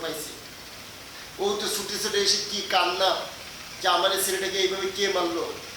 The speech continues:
কি অপরাধ করেছে আমার ছোট ছেলে?" সেখানে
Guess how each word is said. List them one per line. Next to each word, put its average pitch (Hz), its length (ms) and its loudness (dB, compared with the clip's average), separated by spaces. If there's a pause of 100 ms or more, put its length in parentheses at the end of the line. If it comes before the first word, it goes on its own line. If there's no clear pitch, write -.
(140)
কি 233 120 -2
অপরাধ 214 420 4
করেছে 208 200 -2
আমার 196 260 -2
ছোট 185 100 -2 (120)
ছেলে?" 147 200 -4 (2500)
সেখানে 180 320 4